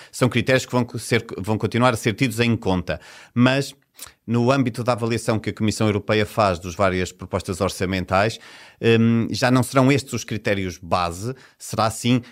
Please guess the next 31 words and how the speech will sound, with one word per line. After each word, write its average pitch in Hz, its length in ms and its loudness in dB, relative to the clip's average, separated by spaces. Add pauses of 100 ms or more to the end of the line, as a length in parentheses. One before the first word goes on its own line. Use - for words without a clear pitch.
a 104 80 -2
questão 117 400 0
da 107 340 2
tal 107 320 0
evolução 101 480 -2
da 110 140 2
despesa, 87 640 -2 (260)
sendo 104 360 0
que 123 320 2 (240)
haverá 98 520 0
sempre 113 320 -2
com 117 80 0
a 107 40 2
tal 107 180 0
preocupação 120 720 0
de 131 300 4 (240)
essa, 113 520 0 (100)
eh, 92 260 0
evolução 107 720 0 (360)
permitir 139 640 2
que 143 160 -2
haja 113 220 2
uma 104 160 2
convergência 107 880 0
ou 87 120 -2
uma 92 160 0
trajetória, 98 840 0
melhor 87 240 -2
dizendo, 95 520 0 (360)
eh, 110 180 2
compatível 127 880 2